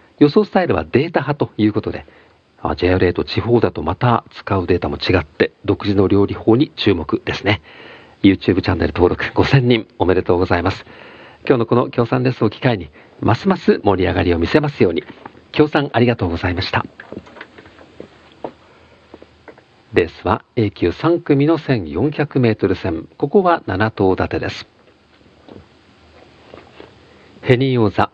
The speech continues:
ベルットテラス、ブルーリップグロス、クレスタラン、モルトベーネ、健脚ハーバー、マイネルサリューへの七頭立てになります。人気は五番のモルトベーネが中心です。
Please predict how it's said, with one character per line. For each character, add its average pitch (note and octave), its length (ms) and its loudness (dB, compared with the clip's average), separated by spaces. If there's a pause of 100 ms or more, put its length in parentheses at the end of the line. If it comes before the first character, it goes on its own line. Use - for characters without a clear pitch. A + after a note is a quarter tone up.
(100)
ベ G#2 200 2
ル C3+ 100 0
ッ - 40 -4
ト - 180 0
テ - 100 -2
ラ F#2+ 100 0
ス、 - 160 -12 (360)
ブ A2+ 120 4
ル E3+ 200 0
ー - 20 2
リ D3 100 0
ッ C#3+ 40 -4
プ - 180 0
グ G#2+ 120 2
ロ F#2 80 -2
ス、 - 180 -20 (280)
ク - 120 0
レ C3+ 100 4
ス - 100 -10
タ C3 120 0
ラ E2 100 -8
ン、 - 320 -12
モ G2+ 160 4
ル E3 120 2
ト E3 140 4
ベ A#2+ 200 2
ー - 20 -8
ネ、 D2+ 140 -6 (340)
健 D3+ 240 0
脚 D3 240 -4
ハ A#2+ 160 2
ー - 20 -2
バ D2+ 360 -4
ー、 - 200 -20
マ A2+ 200 0
イ D3 40 -2
ネ C#3+ 100 0
ル A#2+ 160 0
サ A#2+ 160 -4
リ A2+ 160 4
ュ A2+ 40 4
ー C3 40 4
へ C#3+ 40 2
の C#3 240 0
七 F2 260 -4
頭 E2 160 -2
立 E2 140 -4
て E2 60 -6
に E2 80 -2
な D#2 80 -8
り D2+ 80 -12
ま - 80 -10
す。 - 140 -10 (1500)
人 C3 200 2
気 - 100 0
は C3+ 140 2
五 G#2 160 0
番 G2+ 280 0
の F2+ 80 2
モ D#2+ 200 0
ル D3 100 0
ト F3 160 2
ベ D#3+ 220 2
ー - 20 -2
ネ E3+ 140 -2
が C#3 120 0
中 - 220 -4
心 - 260 -10
で - 100 -8
す。 - 160 -10